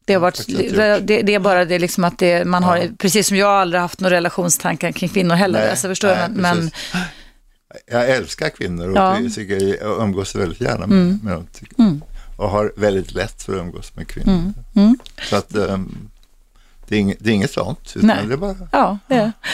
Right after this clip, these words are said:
Speaker 1: Du, berätta lite reflektioner här på sluttampen av programmet, eh, kring det här med aids, aids-epidemin och allt som har funnits då och nu.
Speaker 2: Ja, ja, ja, det jag kan komma ihåg också från, eh, eh,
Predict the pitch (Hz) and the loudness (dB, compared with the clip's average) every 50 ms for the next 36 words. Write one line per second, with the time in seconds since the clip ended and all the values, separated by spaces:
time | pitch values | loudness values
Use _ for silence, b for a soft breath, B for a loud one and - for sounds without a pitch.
0 | B B B B B B B - 349 359 339 220 226 311 349 403 415 - - - | B B B B B B B 2 2 2 2 0 0 2 2 2 2 0 0 2
1 | 349 330 330 330 - - 311 294 302 285 - 285 - - 262 240 214 220 214 202 | 2 2 2 2 0 0 2 2 2 0 -2 -2 0 2 2 4 4 4 4 2
2 | 190 196 196 - 233 214 202 - - 190 185 180 - 190 185 156 208 175 - - | 2 0 0 0 2 0 0 0 0 -2 0 0 0 -2 0 2 2 2 2 2
3 | 170 165 - 190 - - - 185 190 - - - 208 202 190 185 185 185 175 180 | 2 2 0 0 -2 -2 -2 -2 0 0 0 0 0 2 2 2 2 0 0 0
4 | - 175 180 180 190 - 208 196 185 180 170 175 165 - - 214 196 190 175 165 | 0 -2 -2 -2 0 0 2 2 2 0 0 -4 -6 -6 -2 0 0 0 0 0
5 | - - 180 165 - - - 285 233 180 - - 175 175 180 175 170 170 175 180 | -2 -2 -4 -4 -4 -6 -4 -2 -2 0 0 0 0 0 2 2 2 2 2 2
6 | 180 170 175 175 - - 196 175 170 - - 190 175 170 175 175 - - 190 170 | 2 0 0 -2 -2 -2 -2 -2 0 2 2 2 2 2 0 -2 -2 0 0 2
7 | 156 - - - - - - 185 - B B B B B B B B B B B | 2 2 2 2 0 0 0 0 -2 B B B B B B B B B B B
8 | 101 92 - - - - _ - 113 107 - - - - 62 - 98 95 107 98 | -2 -2 -4 -6 -12 -12 _ -2 -2 -2 -2 -2 -6 -8 -8 -6 -2 2 2 2
9 | 87 85 - - - 120 113 117 117 95 - 107 - _ - - - - - - | 2 2 -2 -2 0 0 0 0 0 -2 -4 -8 -14 _ -18 -20 -20 -20 -10 -4
10 | - 113 113 110 107 101 101 101 110 123 135 120 98 92 90 - - - 104 - | -2 0 2 2 2 0 0 2 2 2 2 2 0 -2 -4 -4 -4 -4 -4 -2
11 | - 104 101 101 98 98 98 90 64 - 85 - - - - - - 87 - - | 0 0 2 2 4 2 2 0 -2 -6 -10 -12 -12 -12 -12 -12 -14 -18 -20 -20
12 | _ _ _ _ _ _ - - - - - - _ - - - - 76 90 | _ _ _ _ _ _ -20 -20 -20 -20 -20 -20 _ -20 -16 -12 -10 -8 -8